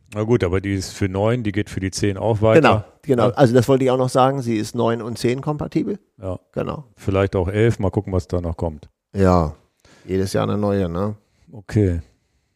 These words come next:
Speaker 1: Gut, dann jetzt kommen wir zu den verschiedenen Gravel-Bikes, die du fährst.
Speaker 2: <laughs> Ja, wir
Speaker 1: Oder
Speaker 2: haben's
Speaker 1: die du
Speaker 2: zumindest heute mal zum Thema
Speaker 1: Tatsächlich
Speaker 2: gemacht.
Speaker 1: ist ja der Witz, dass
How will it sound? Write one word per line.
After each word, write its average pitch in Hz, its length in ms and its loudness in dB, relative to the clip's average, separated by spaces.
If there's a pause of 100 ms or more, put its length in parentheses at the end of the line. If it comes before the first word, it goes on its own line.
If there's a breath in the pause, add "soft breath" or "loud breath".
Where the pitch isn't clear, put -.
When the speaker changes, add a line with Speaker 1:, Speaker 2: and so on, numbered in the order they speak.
(680)
Speaker 1:
Gut, 185 380 4 (540)
dann 120 400 2 (760)
jetzt - 640 -8 (440)
kommen 120 200 0
wir 107 100 4
zu 113 120 -2
den 101 180 -2
verschiedenen 98 880 -4 (120)
Gravel-Bikes, 95 600 2
die 113 100 -6
du 80 100 -8
fährst. 80 440 -2
Speaker 2:
<laughs> - 0 -
Ja, 120 240 4
wir 123 100 6
Speaker 1:
Oder 117 100 4
Speaker 2:
haben's 127 180 2
Speaker 1:
die - 60 -4
du 135 60 6
Speaker 2:
zumindest 127 300 6
heute 127 280 8
mal 117 200 4
zum 107 160 -2
Thema 117 180 4
Speaker 1:
Tatsächlich 110 280 6
Speaker 2:
gemacht. 143 180 6
Speaker 1:
ist 151 140 2
ja 143 100 8
der 127 140 6
Witz, - 300 2
dass - 560 0